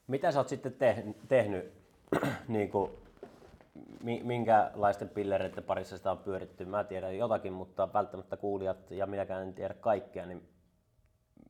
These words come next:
mistä, mistä se on niinku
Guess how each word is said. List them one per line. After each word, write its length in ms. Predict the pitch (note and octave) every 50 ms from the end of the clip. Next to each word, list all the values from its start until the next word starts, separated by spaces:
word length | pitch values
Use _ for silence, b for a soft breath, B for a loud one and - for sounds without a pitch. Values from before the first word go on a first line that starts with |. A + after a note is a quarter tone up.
| _ _ _ _ _ _ _ _ _ -
mistä, 640 | - G2 - G2+ A#2+ C3 B2 - - A2+ - - - - - -
mistä 500 | A2 A#2 A#2+ A#2 - - G#2+ G2 - - - -
se 220 | - - G#2 G2 G2
on 80 | G2
niinku 380 | G2+ G2 F#2 G2+ G2 F2 - -